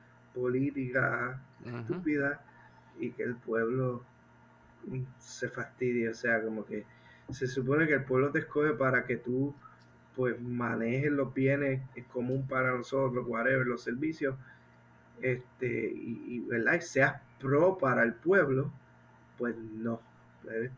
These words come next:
Speaker 1: pro para el grupito tuyo que te, que te puso ahí. Y en verdad que eso es bien triste, o sea, como, como los políticos al final dicen que van a trabajar pa'l, para la gente y,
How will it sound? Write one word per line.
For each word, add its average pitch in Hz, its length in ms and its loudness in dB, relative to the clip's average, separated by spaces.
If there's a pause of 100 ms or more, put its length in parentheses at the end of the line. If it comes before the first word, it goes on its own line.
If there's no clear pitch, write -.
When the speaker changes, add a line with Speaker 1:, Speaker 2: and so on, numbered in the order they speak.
(140)
Speaker 1:
pro 143 320 -4
para 135 140 -6
el - 80 -10
grupito 123 460 -6
tuyo 143 360 -2
que - 120 -6
te, - 200 -10 (800)
que 101 80 -10
te 113 140 -2
puso 117 360 -8
ahí. 110 180 -4 (800)
Y 131 80 0
en 139 120 0
verdad 131 280 4
que 135 60 2
eso 165 260 0
es 165 140 0
bien 160 260 4
triste, - 580 -2 (200)
o - 40 -20
sea, 107 380 -2 (340)
como, 123 380 0 (960)
como 131 280 2
los 151 140 0
políticos 135 800 2 (400)
al 127 180 2
final 123 720 2 (920)
dicen 135 340 -2
que 139 120 4
van 131 200 6
a 131 40 0
trabajar 127 380 2
pa'l, 127 240 0 (520)
para 131 200 6 (100)
la - 40 0
gente 127 480 0
y, 110 260 -2